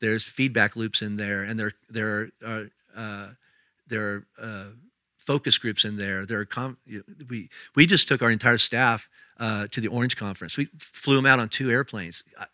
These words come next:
cost so much money, rented out a hotel, rented out vans, all that, fed 'em, you know, every, rented out restaurants, all that, because we knew we have to keep this staff unified.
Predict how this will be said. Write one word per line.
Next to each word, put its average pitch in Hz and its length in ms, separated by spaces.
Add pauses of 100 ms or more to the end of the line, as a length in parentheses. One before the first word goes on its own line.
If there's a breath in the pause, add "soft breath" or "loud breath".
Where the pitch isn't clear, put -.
(120)
cost 143 340 (260)
so - 400
much 127 260
money, 113 420 (280 loud breath)
rented 127 220
out 135 140
a 123 40
hotel, 123 460
rented 123 240
out 131 160
vans, 120 440
all 120 180
that, 117 280
fed 127 280
'em, 131 300 (420 loud breath)
you 123 160
know, 110 160
every, 131 220
rented 131 200
out 120 140
restaurants, 123 560
all 120 240
that, 113 320 (300 soft breath)
because 117 400
we 127 160
knew 131 200
we 123 160 (260)
have 120 360
to 123 80
keep - 220
this 107 140
staff 104 340
unified. 101 600